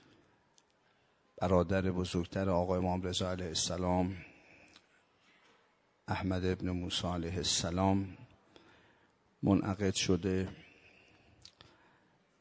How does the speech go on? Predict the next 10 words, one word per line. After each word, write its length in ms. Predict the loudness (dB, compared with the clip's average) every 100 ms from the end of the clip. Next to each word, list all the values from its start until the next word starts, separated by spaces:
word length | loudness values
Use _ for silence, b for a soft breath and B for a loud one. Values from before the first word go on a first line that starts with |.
| 0
و 100 | 2
من 200 | 4 2
هم 540 | 0 0 0 0 -4 -10 b b b b _ -20 -20 _ _ _ _ -20 _ _ _ _ -4 4
به 640 | 6 8 6 6 4 0 B B B B B B B _ b b b b b _ _
همین 420 | 0 4 6 6
موضوع، 520 | 2 0 -2 -2 -2 -2
موضوع 640 | -2 0 -2 0 2 2
شهادت 640 | 0 -2 -2 -2 -2 -2
اولیاء 600 | 0 2 2 2 0 0
الهی 800 | 0 0 0 0 0 -2 -2 -4